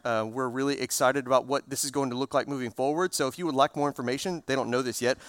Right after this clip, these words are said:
but they're gonna be at the kiosk, uh, right out here, uh, after service, and they would love to talk to you, uh, about this ministry. So again, it's called Providence Mercy Ministries. The orientation will be on January seventh, right after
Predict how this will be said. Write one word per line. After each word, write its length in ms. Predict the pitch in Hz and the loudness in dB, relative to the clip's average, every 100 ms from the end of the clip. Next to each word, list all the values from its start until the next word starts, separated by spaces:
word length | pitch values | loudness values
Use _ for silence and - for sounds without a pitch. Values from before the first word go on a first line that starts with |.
| - | -8
but 100 | 131 | -2
they're 120 | 147 160 | 2 4
gonna 140 | 160 | 4
be 220 | 139 143 | 4 2
at 200 | - - | 4 2
the 160 | 139 120 | 2 -4
kiosk, 520 | - 143 139 175 - - - _ | 0 6 6 6 -2 -14 -20 _
uh, 240 | 135 123 120 | 6 8 8
right 220 | 135 143 | 8 8
out 140 | 143 | 8
here, 260 | 117 147 196 - - - | 6 0 0 -4 -4 8
uh, 180 | 143 131 | 10 12
after 260 | 147 - | 10 8
service, 480 | 139 151 180 226 - | 2 4 6 4 4
and 240 | 139 139 | 4 8
they 80 | 151 | 8
would 140 | 165 135 | 8 6
love 460 | 135 151 170 185 | 6 10 10 8
to 120 | - | 2
talk 300 | 175 175 175 | 2 6 4
to 120 | - 123 | 4 -2
you, 240 | 117 175 - - _ _ | -2 -2 -6 -20 _ _
uh, 240 | 131 131 127 | 4 6 6
about 540 | 139 131 135 139 - - - 120 | 4 8 10 10 8 -8 -16 -4
this 400 | 135 131 - - - | -2 0 -2 -4 -6
ministry. 440 | 127 120 113 120 | 0 0 0 -4
So 160 | 110 127 | -4 -4
again, 180 | 123 117 | -2 -2
it's 80 | - | 0
called 160 | 127 | 0
Providence 380 | - 160 165 - | 6 6 6 0
Mercy 240 | 156 - | 0 2
Ministries. 500 | 143 147 - 147 139 - - _ | 2 0 0 -4 -6 -10 -20 _
The 80 | 127 | 0
orientation 480 | 143 147 147 135 | 2 2 0 -2
will 80 | 143 | -2
be 100 | 135 | 0
on 120 | 127 | 0
January 420 | 117 123 135 135 117 | 0 -2 0 0 0
seventh, 480 | - 139 139 123 | 2 2 2 -2
right 300 | 117 120 127 - | -2 2 2 2
after 400 | 123 - 123 | 0 0 -6